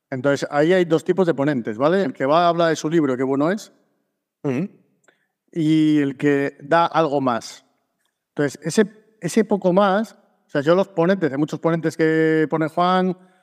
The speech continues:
Speaker 1: hay muchos ponentes que propongo yo, hay X, ¿vale? Pero yo, por ejemplo, a los que propongo yo, siempre les digo lo mismo. Digo,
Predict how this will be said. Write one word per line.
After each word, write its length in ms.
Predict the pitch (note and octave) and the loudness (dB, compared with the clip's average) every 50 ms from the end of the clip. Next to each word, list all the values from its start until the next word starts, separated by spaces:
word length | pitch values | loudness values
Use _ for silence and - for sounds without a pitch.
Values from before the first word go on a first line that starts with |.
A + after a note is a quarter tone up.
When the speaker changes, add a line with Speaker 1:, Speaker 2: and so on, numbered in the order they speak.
| _ _ _ _ | _ _ _ _
Speaker 1:
hay 200 | - C#3 D3 D#3 | -4 -2 -2 0
muchos 280 | D#3 D#3+ - - D#3+ C#3+ | 0 0 -2 -2 -4 -2
ponentes 320 | - E3 E3 D#3 D#3 C#3+ | 0 0 0 0 0 -2
que 80 | D3+ D3 | -2 -2
propongo 380 | D3+ D3+ C3 D#3 D#3 D#3 D#3 | -2 -2 -2 0 0 0 0
yo, 640 | D#3 E3+ F#3 F#3+ F#3+ F#3+ F#3 F#3+ F#3 F#3+ F#3+ F3 D3+ | 0 0 0 2 2 2 2 2 0 0 0 -2 -2
hay 320 | D3 D3+ D#3 D#3 D#3 D#3 D#3 | -2 0 0 0 0 0 0
X, 320 | D3+ - - C3+ B2+ A2+ | -2 -2 -6 -10 -6 -2
¿vale? 280 | C3+ D3+ E3 F#3+ A3 A3 - - _ _ _ _ | 0 2 2 2 0 -2 -8 -18 _ _ _ _
Pero 140 | - C#3+ D3+ | -6 -2 0
yo, 120 | E3 G3 G3 | 0 2 2
por 100 | A3 G#3+ | 0 0
ejemplo, 260 | G3 A3 G#3 F#3 F3 | 0 0 2 2 2
a 40 | D#3+ | 0
los 100 | D3 - | 0 -2
que 80 | E3 | -4
propongo 400 | D3 D3+ D#3 - F#3+ G3+ G#3+ G#3 G3 | -4 -2 -2 -2 0 0 0 0 2
yo, 380 | G3+ G#3+ G#3 F#3 F#3 A3 C4 - - _ - _ _ | 2 0 0 0 0 -2 -4 -6 -12 _ -20 _ _
siempre 300 | - - F3+ F3+ G3+ G3 | -2 -2 0 2 4 4
les 100 | F#3 E3+ | 4 4
digo 160 | F#3+ G3 F3+ | 4 2 2
lo 100 | D3+ C3+ | 2 2
mismo. 340 | D#3 G3 G#3+ E3+ B2 G#2 - _ _ _ _ _ _ _ _ _ _ _ _ _ _ _ _ _ - | 2 0 0 0 -4 -8 -10 _ _ _ _ _ _ _ _ _ _ _ _ _ _ _ _ _ -10
Digo, 1080 | C3+ C#3 D3 C#3+ D3 D3 D3 D3 D3 D3 C#3+ C#3+ C#3+ C#3 C#3 C#3 C3+ C3+ C3 C3 - | -4 -4 -2 0 0 0 2 0 0 0 0 0 0 0 0 0 0 -2 -2 -2 -4